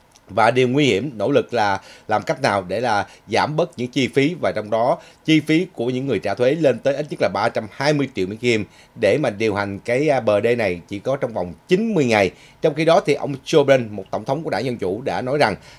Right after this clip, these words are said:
là cái bờ đê này trong tháng ba sẽ được sự hỗ trợ để, à, giúp cô cung cấp tất cả những cái nguồn nhân đạo cho dải Gaza. Đây được xem là một trong những cái, à, chi tiết mới nhất, và trong đó thì, à, ông Wicker là thượng nghị sĩ Hoa Kỳ cùng với một số những nhà lập pháp khác đã đặt câu hỏi về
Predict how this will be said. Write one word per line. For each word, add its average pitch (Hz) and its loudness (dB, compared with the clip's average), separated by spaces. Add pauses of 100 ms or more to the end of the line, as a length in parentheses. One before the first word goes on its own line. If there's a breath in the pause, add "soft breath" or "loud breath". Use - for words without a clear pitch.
là 110 0
cái 160 -2
bờ 120 4
đê 123 4
này 113 0
trong 120 -6
tháng 139 -8
ba 117 2
sẽ 113 -6
được 120 -8
sự 104 -6
hỗ 95 -4
trợ 90 -2
để, 98 -6
à, 120 0 (240 loud breath)
giúp 185 4 (160)
cô 180 4
cung 131 -4
cấp - -2
tất - 0
cả 107 -2
những 113 -6
cái 143 -6
nguồn 110 -2
nhân 120 -2
đạo 90 -4
cho 113 0
dải 92 -4
Gaza. 104 0 (320 loud breath)
Đây 160 4
được 127 0
xem 143 2
là 123 0
một 104 -4 (100)
trong 120 -2
những 104 -6
cái, 143 0
à, 131 2 (300 loud breath)
chi 165 4
tiết 170 -2
mới 170 4
nhất, 190 4
và 110 0
trong 101 -6
đó 123 2
thì, 110 0
à, 101 2 (220 loud breath)
ông 147 -2
Wicker 156 6 (120)
là 107 -4
thượng 104 -6
nghị 104 -8
sĩ 107 -4
Hoa 131 0
Kỳ 107 -2
cùng 101 -6
với 117 -4
một 147 -6
số 147 0
những 139 -2
nhà 110 -2
lập 85 -8
pháp 131 -4
khác 165 -2
đã 143 -4
đặt 104 -4
câu 113 -4
hỏi 92 -2
về 107 0